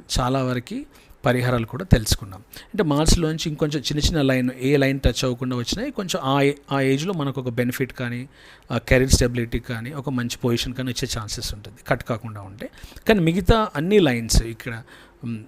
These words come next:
మార్స్ నుంచి జూపిటర్ పైకి వచ్చిన లైన్ కట్ అయ్యి, మార్స్ నుంచి సాటర్న్ మౌంట్ and లోవర్ మార్స్ నుంచి సన్ మౌంట్, లోవర్ మార్స్ నుంచి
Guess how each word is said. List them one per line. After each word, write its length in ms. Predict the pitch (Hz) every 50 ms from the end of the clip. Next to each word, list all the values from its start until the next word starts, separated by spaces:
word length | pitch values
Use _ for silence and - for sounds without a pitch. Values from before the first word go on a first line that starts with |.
| _ -
మార్స్ 440 | 139 127 123 123 123 123 - - -
నుంచి 340 | 123 120 117 - - 123 117
జూపిటర్ 460 | 110 123 123 120 127 120 127 123 123
పైకి 220 | 117 120 117 -
వచ్చిన 240 | 113 - - 127 120
లైన్ 240 | 113 113 113 113 117 -
కట్ 200 | - 117 107 -
అయ్యి, 120 | 117 113 120
మార్స్ 360 | 123 123 120 123 120 - -
నుంచి 220 | 120 113 - 127
సాటర్న్ 380 | 117 - 120 113 110 120 117 117
మౌంట్ 320 | 113 117 113 113 113 110
and 260 | 117 120 123 120 117 117
లోవర్ 220 | 117 117 120 117
మార్స్ 320 | 117 117 117 113 - -
నుంచి 300 | 117 113 110 - 120 120
సన్ 240 | 113 - 127 117 117
మౌంట్, 320 | 117 113 113 113 113 - 117
లోవర్ 180 | 120 127 123
మార్స్ 320 | 120 123 120 120 - - 120
నుంచి 280 | 113 113 - 113 107